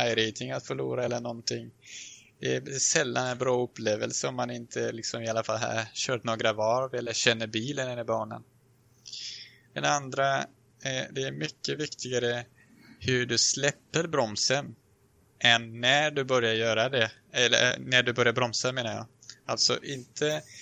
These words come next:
när du börjar bromsa hundra procent, utan hur du släpper bromsen in i kurvan. Det är det som kommer, eh, ge dig bättre varvtider. Så var noga hur ni släpper bromsen.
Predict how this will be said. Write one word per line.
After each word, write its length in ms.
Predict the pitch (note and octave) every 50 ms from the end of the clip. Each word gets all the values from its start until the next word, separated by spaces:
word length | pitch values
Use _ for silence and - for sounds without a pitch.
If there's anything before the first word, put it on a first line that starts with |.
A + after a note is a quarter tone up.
| - - - - - - - _
när 140 | - C3 B2+
du 120 | B2+ B2+
börjar 320 | B2+ C#3 C3+ B2+ B2+ A#2+ A2+
bromsa 360 | B2+ C3 A#2+ A#2 - - A#2+
hundra 260 | A2+ B2 A#2+ A2+ A2+
procent, 440 | - - A2+ - - D3 B2 A2+ A#2+
utan 320 | A2+ - - A#2 A2+ A2
hur 240 | - - C3+ B2+ A#2+
du 140 | G2+ A2+ A2
släpper 800 | - - - - - - D3+ D3+ C#3+ - _ _ - D#3 D#3+ D3+
bromsen 440 | D3+ C3+ A#2+ A2 G#2+ - A2+ A2+
in 140 | A2+ A2+ A2
i 60 | G#2+
kurvan. 480 | G2+ - C3 C#3 C3+ A#2+ A2 G2+ G2+ G2+
Det 100 | A#2 C3+
är 80 | D3 C#3
det 180 | B2 A#2 G#2+
som 180 | - - A#2 A2
kommer, 460 | - - A2+ A2 A2 G#2+ G#2+ A2 - - _ _ _ _ _ _ _ _ _ _ _ _ -
eh, 460 | - A2+ A2+ A2+ A2+ A2+ A2 A2 A2 A2+
ge 160 | A2+ A2 G#2
dig 140 | G#2+ G#2+ A2
bättre 360 | A2 A2 - - - - A2+
varvtider. 680 | A2 A2 A2 A2 - - - C#3+ C#3+ C3+ B2+ A2+ A2 G#2+ - - _ _ _ _ _ _ _ _ _ _ _
Så 340 | - - - B2+ B2 A#2 A#2
var 160 | A#2 B2 B2+
noga 460 | B2+ C3+ C#3 C3 A#2+ A#2+ A#2+ A#2+ B2+ B2+ B2 - - _ _ _
hur 100 | - C3
ni 320 | B2 A#2+ A#2+ A#2 A#2 - - - - _ _ -
släpper 460 | - - - B2+ A#2+ - - - B2+
bromsen. 420 | B2+ B2+ B2 B2 A#2 - - A#2+